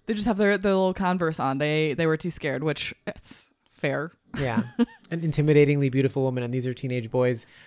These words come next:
Speaker 2: who were like, "We're gonna make a girl and have sex."
Speaker 1: And
Speaker 2: And
Speaker 1: then
Speaker 2: then
Speaker 1: she
Speaker 2: there's
Speaker 1: shows
Speaker 2: an actual
Speaker 1: up.
Speaker 2: woman, and they're like,
Speaker 1: "I don't wanna have sex. I'm so scared. I'm
Speaker 2: Who, uh,
Speaker 1: so scared."
Speaker 2: Yeah.
Speaker 1: <laughs>
Speaker 2: Although, to be fair, it would have been a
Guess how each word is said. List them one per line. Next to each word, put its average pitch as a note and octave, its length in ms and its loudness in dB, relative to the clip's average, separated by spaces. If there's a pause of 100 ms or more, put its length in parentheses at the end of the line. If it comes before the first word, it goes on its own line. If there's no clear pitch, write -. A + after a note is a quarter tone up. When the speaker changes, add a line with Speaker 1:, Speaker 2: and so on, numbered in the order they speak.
Speaker 2:
who D3 160 4
were C#3+ 140 6
like, D3 180 6 (180)
"We're A#3 220 8
gonna B3+ 240 8
make G3+ 320 10
a F3+ 60 4
girl F3+ 720 10 (120)
and G3 280 8
have F3+ 400 6 (160)
sex." - 1500 2 (500)
Speaker 1:
And A3+ 40 6
Speaker 2:
And A#3 80 6
Speaker 1:
then G#3+ 80 8
Speaker 2:
then F#3 60 8
Speaker 1:
she E4+ 40 12
Speaker 2:
there's E3 100 12
Speaker 1:
shows F3 220 12
Speaker 2:
an G3+ 60 6
actual A#3+ 160 8
Speaker 1:
up. F3 40 6
Speaker 2:
woman, F3 200 6
and E3 80 4
they're E3 80 4
like, D#3 260 4 (960)
Speaker 1:
"I F3+ 60 -2
don't F3 160 -4
wanna D3+ 160 -2
have D#3 200 -2
sex. - 320 -6
I'm C6 140 0
so F3+ 160 0
scared. D#3+ 400 -4
I'm - 160 2
Speaker 2:
Who, F3+ 60 4
uh, D#3+ 60 0
Speaker 1:
so F3 340 -4
scared." D3+ 420 -6
Speaker 2:
Yeah. C3+ 240 0 (240)
Speaker 1:
<laughs> G#3 60 -10 (460)
Speaker 2:
Although, G#3 180 12
to G3+ 80 8
be F3+ 80 2
fair, F3 180 8
it D#3 60 8
would D#3+ 100 6
have D#3 80 6
been D3 140 4
a C#3 180 2